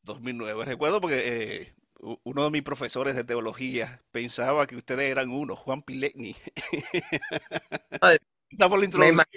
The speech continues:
Speaker 2: imagino, me imagino que él se imaginaba que ese nombre era en hebreo o griego. Juan Pailé.
Speaker 1: De seguro, de seguro.
Speaker 2: <laughs>
Speaker 1: Eh,
Speaker 2: Bueno, sí, decano, en esa vez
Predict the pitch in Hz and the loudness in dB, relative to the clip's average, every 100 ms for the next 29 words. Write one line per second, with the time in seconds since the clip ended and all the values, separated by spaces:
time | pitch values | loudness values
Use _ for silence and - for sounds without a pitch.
0 | - 160 165 160 - 151 139 151 180 170 | -12 -6 -4 -4 -4 -4 6 6 8 6
1 | 185 202 202 214 220 208 196 196 190 202 | 6 4 4 4 4 4 2 2 2 2
2 | 185 180 185 180 180 180 170 175 - _ | 2 0 0 -2 -2 2 2 2 -2 _
3 | 185 175 156 165 175 147 135 139 147 - | -2 -2 0 2 2 2 -2 -4 -8 -8
4 | - _ - - - 165 214 143 135 160 | -10 _ -20 -10 2 2 4 2 4 2
5 | 127 - - - 120 - 147 - 135 - | 0 -6 -8 -6 -8 -2 -4 -2 -4 -4
6 | 123 127 - - - 120 123 127 135 147 | -10 -10 -12 -12 -12 -14 -12 -8 -6 -4
7 | 135 120 - 165 - - 147 _ - 131 | -6 -8 -10 -10 -12 -10 -12 _ -10 -6
8 | - - - - _ 170 - - 156 160 | -2 -2 -2 -20 _ -20 -6 2 8 10
9 | 208 214 202 196 _ - - 214 _ _ | 12 10 6 0 _ -10 0 0 _ _
10 | - 180 180 190 220 - 160 170 - _ | -2 2 4 4 4 0 -2 -4 -8 _
11 | - 214 202 196 208 - - | -4 2 4 2 0 -8 -20